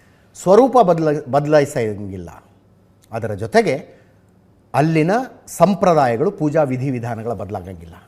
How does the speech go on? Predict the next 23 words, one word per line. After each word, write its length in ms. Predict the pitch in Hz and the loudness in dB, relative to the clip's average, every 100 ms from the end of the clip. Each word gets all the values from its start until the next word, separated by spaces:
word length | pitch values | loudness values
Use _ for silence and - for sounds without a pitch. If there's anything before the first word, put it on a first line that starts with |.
| _ _ _ - | _ _ _ -10
ನೆನ್ನೆ 200 | 127 139 | -4 -4
ತನಕ 240 | 139 120 | -4 -6
ನಮಾಜ್ 360 | 120 117 127 117 | -6 -4 -6 -6
ನಡೀತಾ 280 | 117 110 110 | -8 -6 -8
ಇತ್ತು, 240 | 107 - | -8 -6
ಇವತ್ತಿನ 340 | 117 107 110 101 | -8 -8 -10 -12
ಪೂಜೆ 200 | 117 107 | -10 -10
ನಡೆಯುತ್ತೆ, 640 | 95 92 92 - 101 98 _ _ _ - 127 | -10 -10 -12 -14 -20 -20 _ _ _ -10 0
ನೆನ್ನೆ 200 | 160 170 | 2 2
ತನಕ 220 | 156 139 | 2 0
ಪೂಜೆ 320 | 127 160 160 | -2 0 0
ನಡೀತಾ 280 | 143 127 131 | 0 -2 -2
ಇತ್ತು, 220 | 120 143 | -2 -4
ಇವತ್ತಿನ 340 | 120 117 123 | -4 -4 -6
ನಮಾಜ್ 320 | 104 120 127 120 | -6 -4 -6 -6
ನಡೆಯುತ್ತೆ, 380 | 104 104 - | -8 -10 -10
ಹಂಗಾಗೋದಿಲ್ಲ 640 | 117 117 101 101 107 92 101 107 _ - - | -12 -10 -8 -8 -8 -10 -14 -18 _ -20 -6
ಅನ್ನುವ 260 | 185 214 294 | 2 6 6
ಕಾನೂನನ್ನು 560 | 294 294 359 370 220 233 | 8 8 10 8 6 2
ತಂದರು. 440 | 151 98 - _ _ _ _ _ _ _ _ _ _ _ _ _ _ _ _ _ _ _ _ _ _ - | -2 -4 -14 _ _ _ _ _ _ _ _ _ _ _ _ _ _ _ _ _ _ _ _ _ _ 2
ಅಬ್ದುಲ್ 260 | 190 269 233 | 6 6 6
ಮಜೀದ್ 280 | 185 196 | 6 6
ಹೇಳ್ತಾರೆ, 420 | 160 127 107 - | 4 2 -6 -12